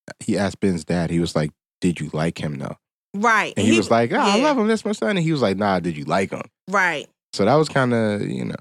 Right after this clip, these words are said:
Speaker 1: it
Speaker 2: There's a difference.
Speaker 1: there's a difference.
Speaker 2: There's a big difference.
Speaker 1: There's a big difference there.
Speaker 2: There's a big difference. So, um, <clears throat> in the midst of Dad and Jason having that conversation, Detective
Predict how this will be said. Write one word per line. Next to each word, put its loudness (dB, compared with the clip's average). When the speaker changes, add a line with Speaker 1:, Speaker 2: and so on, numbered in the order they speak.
Speaker 1:
it -6
Speaker 2:
There's 0
a -2
difference. -4
Speaker 1:
there's 4
a 2
difference. 0
Speaker 2:
There's -2
a -2
big -2
difference. -10
Speaker 1:
There's -10
a -4
big -8
difference -10
there. -12
Speaker 2:
There's -4
a -6
big -8
difference. -10
So, 2
um, 2
<clears throat> -14
in 0
the 0
midst -2
of 0
Dad 0
and -2
Jason 0
having -2
that -2
conversation, -2
Detective 0